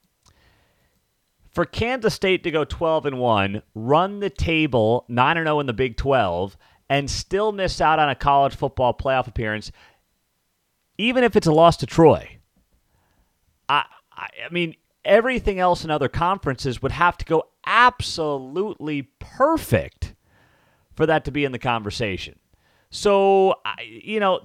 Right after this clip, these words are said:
that's, that's a hot take for a lot of reasons, because it means you've got probably an undefeated S E C team, a one-loss S E C team, a one-loss Big Ten champ,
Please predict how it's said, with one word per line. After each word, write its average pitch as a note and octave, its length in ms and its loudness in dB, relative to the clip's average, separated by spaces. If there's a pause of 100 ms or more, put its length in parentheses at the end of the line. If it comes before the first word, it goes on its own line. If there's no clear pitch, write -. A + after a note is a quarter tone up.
that's, C4 380 -2
that's C4+ 300 0
a F3+ 120 2
hot F#3+ 320 0
take G#3+ 280 0
for E3 140 -2
a C#3+ 100 4
lot E3+ 400 0
of C#3+ 120 2
reasons, E3 480 -4
because D3+ 240 0
it E3 60 -4
means E3 340 -6 (480)
you've C#3+ 200 -4
got D#3 340 0
probably D#3+ 420 0
an C#3+ 120 -4
undefeated G#3+ 540 0
S F3 220 4
E D#3+ 100 -4
C A#2 260 -6
team, F#2+ 440 -10 (1500)
a C#3+ 100 2
one-loss D#3 1040 -2 (200)
S B2+ 200 -4
E A#2+ 140 -6
C G#2 240 -8
team, G#2 460 -10 (2250)
a D3 100 6
one-loss E3+ 920 0 (360)
Big D3 240 -2
Ten C#3 300 -4
champ, G#2 480 -6